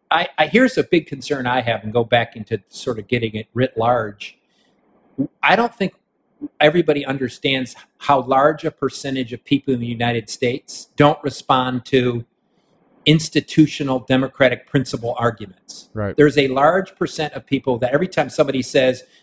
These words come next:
Speaker 1: "This is off the democratic norm, these are not our principles, this is, doesn't follow what we've, you know, the Constitution," there is a huge percentage that, that,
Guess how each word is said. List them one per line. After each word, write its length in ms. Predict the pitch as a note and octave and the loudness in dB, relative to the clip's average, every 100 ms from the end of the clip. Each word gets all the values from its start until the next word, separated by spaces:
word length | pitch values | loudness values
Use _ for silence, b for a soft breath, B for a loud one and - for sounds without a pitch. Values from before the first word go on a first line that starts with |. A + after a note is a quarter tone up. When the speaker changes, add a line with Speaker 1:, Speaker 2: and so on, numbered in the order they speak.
| _ | _
Speaker 1:
"This 180 | D#3 D#3 | 2 2
is 140 | B2+ | 2
off 220 | A#2 A2 | 2 2
the 80 | - | -2
democratic 580 | A2 A#2 A#2+ D#3 D#3 - | -4 -4 2 4 4 2
norm, 480 | G3 B3+ G#3+ A#2+ G2 _ _ | 2 4 4 -2 -6 _ _
these 160 | - F#3 | 0 4
are 100 | D#3+ | 2
not 220 | B2+ A2 | 2 2
our 120 | A#2+ | 2
principles, 720 | C3 - B3+ - - A2+ G2+ - _ _ | 2 2 2 0 -6 -8 -8 -18 _ _
this 200 | F3 - | 0 0
is, 80 | C3 | 2
doesn't 340 | C#3 A#2+ C#3 | 2 2 -4
follow 560 | - C3 C#3 D3 D3+ - _ - | 0 2 6 4 2 -6 _ 2
what 240 | C#3+ - | 2 4
we've, 320 | D3+ C#3+ - | 2 2 -2
you 100 | - | -4
know, 180 | C#3+ C3+ | 0 0
the 100 | C3+ | -2
Constitution," 920 | - E3+ D#3+ - E3+ - C4+ - A2 - _ _ _ | -4 -2 -4 -2 -4 4 2 2 -6 -10 _ _ _
there 140 | - F#3+ | 6 6
is 140 | F#3 | 6
a 80 | E3+ | -2
huge 400 | - G3+ A#3+ - | -2 0 0 0
percentage 720 | F3 - F#3+ E3+ C3+ - - _ | -4 -2 -2 -2 -4 -8 -18 _
that, 300 | - D3 - _ _ _ _ _ | 4 4 4 _ _ _ _ _
that, 320 | C3+ D3+ - | 4 4 2